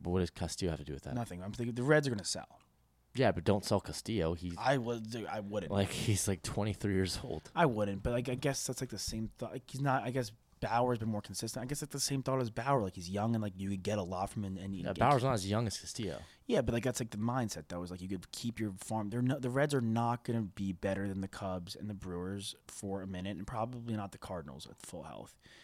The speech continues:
Speaker 2: And I think they're looking at it and saying they could really bolster their farm and, and, and keep growing the farm. And they could, they think about what you could get for Castillo. Think about what the Braves would give up for Castillo. The house.
Speaker 1: Yeah.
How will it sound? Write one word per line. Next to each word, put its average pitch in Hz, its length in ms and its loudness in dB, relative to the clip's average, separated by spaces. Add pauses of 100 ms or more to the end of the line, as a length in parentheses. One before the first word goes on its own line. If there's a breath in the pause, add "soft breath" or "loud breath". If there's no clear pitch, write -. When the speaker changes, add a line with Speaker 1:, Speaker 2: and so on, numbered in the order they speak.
(180 loud breath)
Speaker 2:
And 104 380 -2
I 107 80 -6
think 120 380 -4
they're 110 180 -2
looking 107 300 -2
at 104 160 -4
it 104 60 -4
and 101 140 -4
saying 98 420 -4
they 90 120 -4
could 101 220 -10
really 87 400 -4
bolster 85 420 -8
their 85 140 -8
farm 90 520 -8 (480 soft breath)
and, 90 200 -6
and, 95 200 -4
and 92 180 -6
keep 101 220 -8
growing 92 320 -2
the 85 40 -6
farm. 92 400 -4
And 104 140 -2
they 117 40 -2
could, 120 120 -8 (100)
they 113 120 -2
think 101 260 0
about 165 140 6
what 127 100 0
you 120 40 2
could 110 120 0
get 107 160 0
for - 80 -8
Castillo. 87 480 -8 (260 loud breath)
Think 139 120 -2
about 156 120 2
what 131 120 -2 (220)
the 98 60 -8
Braves 104 380 -4
would 92 120 -6
give 90 120 -4
up 90 80 -4 (140)
for - 80 -10
Castillo. 69 480 -12 (920)
The 98 80 -6
house. - 580 -2 (640)
Speaker 1:
Yeah. 82 200 -10